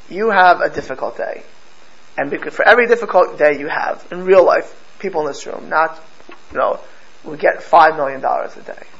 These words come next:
Very difficult day. And it would say, "No, five million dollars,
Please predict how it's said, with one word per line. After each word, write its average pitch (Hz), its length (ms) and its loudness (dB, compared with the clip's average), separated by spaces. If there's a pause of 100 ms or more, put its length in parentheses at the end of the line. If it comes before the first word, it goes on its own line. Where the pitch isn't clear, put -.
Very - 140 -12
difficult - 480 -16
day. - 160 -16 (1400)
And 175 80 -4
it 190 80 -4
would 196 160 -8
say, 147 160 -6
"No, 165 380 -2 (760)
five - 200 -18
million 226 200 -14
dollars, - 380 -10